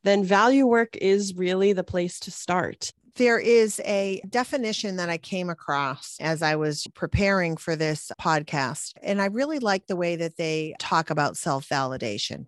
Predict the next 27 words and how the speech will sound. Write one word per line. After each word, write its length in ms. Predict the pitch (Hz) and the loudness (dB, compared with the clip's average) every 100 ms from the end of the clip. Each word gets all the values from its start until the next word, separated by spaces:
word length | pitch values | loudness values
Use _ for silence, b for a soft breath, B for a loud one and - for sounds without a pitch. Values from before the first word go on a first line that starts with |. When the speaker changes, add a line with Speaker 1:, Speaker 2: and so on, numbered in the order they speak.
| _ | _
Speaker 2:
So 160 | - 190 | -2 0
self-validation 1200 | - 302 - 262 202 208 196 202 190 190 - 175 | 2 0 0 -2 0 2 4 4 2 0 0 -4
is 160 | 165 160 | -4 -2
when 220 | 175 180 | -2 -2
you 100 | 170 | -2
are 100 | 160 | -2
able 300 | 165 175 170 | -2 -2 -4
to 100 | - | -8
quietly 640 | - - 185 226 247 254 247 | -14 -2 0 2 0 -2 -4
reassure 520 | 254 247 - 185 165 | -2 -2 -2 -4 -4
yourself 600 | 160 160 165 151 151 151 B B B | -4 -6 -4 -2 -2 -6 B B B
that 140 | 156 | 0
what 200 | 175 190 | 4 4
you 160 | 233 233 | 4 0
feel 340 | - 190 185 | 2 2 2
inside 480 | 190 180 180 165 170 | 0 -2 0 2 2
is 220 | 175 - | -2 -6
real, 480 | 170 160 156 156 - | -6 -2 -2 -2 -6
is 220 | - 165 180 | -6 -4 -4
important, 800 | 185 - 170 156 - 143 139 - _ | -6 -6 -2 -2 -2 -6 -6 -10 _
and 160 | 165 180 | -2 0
makes 240 | 190 - | 0 0
sense. 420 | - 127 - - - | -2 -2 -2 -12 -4
Speaker 1:
And 160 | 180 | 0
Speaker 2:
Mm-hmm. 100 | 185 | 4
Speaker 1:
I 120 | 175 190 | 4 4
think 380 | 208 202 196 | 4 4 4